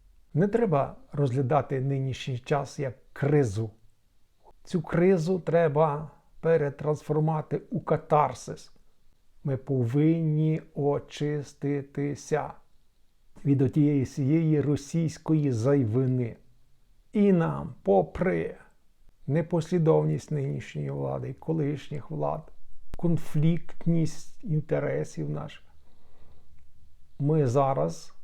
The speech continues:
мусимо все-таки усунути головну загрозу. Це росіян. Бажано усунути назавжди, щоб вони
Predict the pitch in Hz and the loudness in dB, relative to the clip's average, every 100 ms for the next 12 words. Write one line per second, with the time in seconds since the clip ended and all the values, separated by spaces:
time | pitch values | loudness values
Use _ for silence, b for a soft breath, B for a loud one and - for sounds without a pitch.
0 | - 143 131 113 151 135 156 - 156 156 | -2 0 0 -4 -6 -6 -6 -2 -2 -2
1 | - 120 151 170 - 185 131 - 160 156 | -4 -10 -8 -10 -4 -2 -2 -4 0 0
2 | 151 143 147 147 123 127 143 131 135 127 | 0 -2 -4 -4 0 2 4 2 2 0
3 | 110 117 113 127 123 120 156 - - - | 0 0 0 -2 -2 -2 -6 -8 -16 -18
4 | - - - - - - - - - 131 | -18 -20 -20 -20 -20 -20 -20 -16 -4 -2
5 | 135 117 113 - - 143 131 131 120 - | 0 0 0 -2 0 2 2 2 -2 -8
6 | - - - - 147 170 139 151 156 - | -10 -10 -10 0 2 2 0 -2 -2 -8
7 | 170 - 180 156 - 170 - 143 143 165 | -10 -4 0 0 -2 -8 -4 -2 0 0
8 | 180 180 117 139 156 156 127 117 135 - | -2 -4 -2 0 0 0 -4 -2 -4 -4
9 | - 139 147 156 | -8 -4 -2 -2